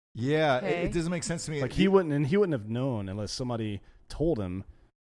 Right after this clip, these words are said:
Speaker 3: inside of the prison. He doesn't
Speaker 2: That's
Speaker 3: have a
Speaker 2: what I
Speaker 3: T V.
Speaker 2: mean. He
Speaker 1: And he do-,
Speaker 2: doesn't
Speaker 1: he doesn't have a
Speaker 2: know.
Speaker 1: T V. He doesn't have any roommates. He doesn't have any cellmates.
Speaker 3: Right.
Speaker 1: And
Speaker 3: That's why I think
Speaker 1: why,
Speaker 3: somebody
Speaker 1: and the guards, the guards don't give a shit. Why would they tell him, "Hey, man,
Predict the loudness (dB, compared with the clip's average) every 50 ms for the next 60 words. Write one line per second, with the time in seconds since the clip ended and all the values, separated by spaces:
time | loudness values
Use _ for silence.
0 | _ -4 0 0 0 0 0 -2 -2 -2 -4 -6 -4 -4 -2 -2 -2 -2 -2 0
1 | 0 0 2 2 0 0 0 0 -2 0 0 0 0 2 0 0 0 -2 -2 -2
2 | 0 0 2 2 2 2 0 0 0 0 0 2 2 0 0 -2 -2 -2 -2 0
3 | 0 0 0 0 0 0 0 0 -2 -2 -2 -2 0 0 0 0 0 -2 -2 -4
4 | -8 -12 -14 -14 -6 -2 -2 0 0 0 -2 -2 -4 -2 -2 0 0 0 0 -2
5 | -4 -6 -8 -8 -2 -2 0 0 -2 -4 -6 -4 -2 0 0 0 -2 -4 -8 -12
6 | -4 0 0 0 2 4 4 4 4 2 2 0 2 4 4 6 6 4 4 2
7 | 2 0 0 0 0 2 2 2 -2 -4 -8 -12 -16 -18 -18 -16 -16 -12 -12 -6
8 | -4 -4 -4 -4 -6 -6 -6 -8 -10 -10 -12 -10 -6 -6 -6 -6 -2 -2 0 0
9 | 0 0 0 -2 -2 -4 -6 -4 -4 -4 -4 -4 -6 -6 -6 -8 -12 -16 -12 -8
10 | -6 -4 -2 0 0 0 -2 -6